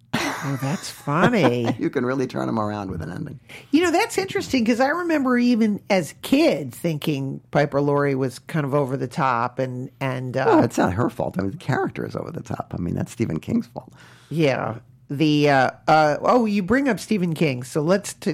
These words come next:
Speaker 1: talk about, again, The Shining. Uh, for me, The Shining, I, I've watched it so many times and it's changed.
Speaker 2: More times than Stephen King has watched it, I can bet. <laughs>
Speaker 1: Why did Stephen King want to do his own version?
Speaker 2: Uh, because he hated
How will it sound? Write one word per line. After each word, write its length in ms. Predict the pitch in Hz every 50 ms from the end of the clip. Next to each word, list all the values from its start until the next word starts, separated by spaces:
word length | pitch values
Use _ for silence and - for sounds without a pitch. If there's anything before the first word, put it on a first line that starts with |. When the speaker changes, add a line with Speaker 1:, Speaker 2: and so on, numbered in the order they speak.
| 160
Speaker 1:
talk 220 | 143 - 180 165 147
about, 180 | 147 147 147 139
again, 300 | 135 127 147 139 135 131
The 60 | 135
Shining. 600 | - - - 160 151 151 147 143 139 127 123 - -
Uh, 60 | 143 151
for 200 | - - - 240
me, 240 | 240 262 311 381 392
The 120 | 359 320
Shining, 680 | - - - 220 208 190 196 214 226 240 233 233 226 233 - - - - - -
I, 140 | 156 165 165 -
I've 180 | 170 160 147
watched 400 | 143 147 147 151 151 - - -
it 140 | 170 151 -
so 160 | - - 156
many 180 | 156 151 151 139
times 440 | - - 143 139 139 147 147 135 151
and 80 | 135
it's 220 | 127 120 - - -
changed. 840 | - - - 170 147 147 143 147 147 156 156 147 - - - -
Speaker 2:
More 180 | - 110 113 110
times 320 | - 113 104 98 95 92 87
than 120 | 90 82
Stephen 300 | - - - 90 87 - -
King 200 | - 107 113 98
has 120 | 76 -
watched 280 | - 82 - - - -
it, 80 | 78
I 100 | - 71
can 180 | - - 214 -
bet. 180 | - - - -
<laughs> 1800 | - - - - - - - 960 1017 1077 1077 1077 1077 1077 1077 1077 1077 - - - - - - 1047 - 208 - - - - 247 - - - - -
Speaker 1:
Why 200 | - 185 214 294
did 120 | 349 269
Stephen 380 | - - - 311 294 277 233 196
King 200 | - 233 233 214
want 140 | 202 175 147
to 60 | 151
do 120 | 156 165
his 160 | 160 156 139
own 180 | 143 147 151 151
version? 580 | 139 143 147 151 147 135 123 123 113 113 120 - _ _ -
Speaker 2:
Uh, 60 | - - - _ -
because 260 | 139 139 135 135 127 113
he 120 | 127 117
hated 460 | 101 123 - 302 - - 92 208 -